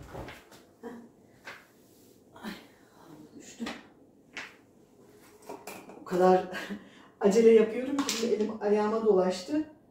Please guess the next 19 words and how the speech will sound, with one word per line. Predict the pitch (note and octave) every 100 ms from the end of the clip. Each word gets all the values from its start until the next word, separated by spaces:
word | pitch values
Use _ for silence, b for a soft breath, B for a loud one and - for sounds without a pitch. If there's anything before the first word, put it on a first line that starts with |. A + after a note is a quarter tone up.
| _ _ -
Ee, | F3 E3
bir |
taraftan | G3 F#3+ G3+ G3+
da | F#3+
çünkü | G#3+ G3+ A3+ A3 G#3+ -
ikindi | - G#3 G#3 G#3
namazı | G#3 G#3 G3+ G#3 G#3
gitmesin | A3 G#3 F#3+ G3 G3 F#3+
diye, | G3+ A#3+ C#4 C#4+ - - _ _ _ _ _ _
ikindi | - F3 F3+
namazını | F3 F#3 F#3+ G3+
da | F#3
kaçırmayın | G3 - G#3 G3+ F3+ F#3 F#3+
diye | A3
hemen | G#3 G3+
bunu | G3 G3 A#3+
koyacağım, | A3+ A#3 A3+
namazımı | G#3+ G#3 A3 A#3 A3+ B B B B B
kılacağım. | - A3 B3 D4+